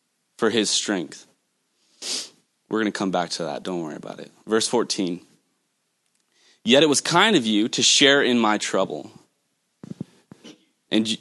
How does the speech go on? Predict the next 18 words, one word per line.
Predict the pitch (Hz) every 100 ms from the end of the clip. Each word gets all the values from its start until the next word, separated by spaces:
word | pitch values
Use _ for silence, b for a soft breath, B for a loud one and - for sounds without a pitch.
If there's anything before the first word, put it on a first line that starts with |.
| _
and | 123 123 113 107
you | 101 127 156
Philippians | - 139 127 127 120 107
yourselves | 123 - 123 117 101
know | 107 113 113
that | 107 101 - 107
in |
the | 110
beginning | 107 113 110 135 151
of | 143
the | 123
gospel, | 110 98 98 - 107
when | 104 98
I | 95
left | 95 107 - -
Macedonia, | 101 101 95 95 92 90 95 117
no | - 107 123
church | 127 - 120 -